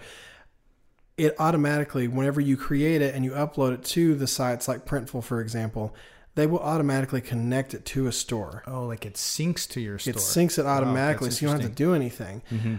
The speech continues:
Speaker 1: The only reason we don't do that is because we ship so much out that we personally print and make here too.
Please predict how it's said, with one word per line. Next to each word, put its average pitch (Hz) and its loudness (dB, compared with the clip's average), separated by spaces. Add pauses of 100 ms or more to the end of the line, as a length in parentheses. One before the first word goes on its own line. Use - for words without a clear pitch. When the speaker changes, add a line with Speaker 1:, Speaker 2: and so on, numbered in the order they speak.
(140)
Speaker 1:
The 147 4
only 170 6
reason 147 6
we 214 8
don't 208 8
do 127 0
that 120 0
is 127 -4
because 131 -2
we 147 2
ship 156 2
so 151 2
much 143 2
out 131 2
that 120 -4
we 127 2
personally 139 0
print 127 -4
and 120 -2
make 120 -2
here 127 -2
too. 151 0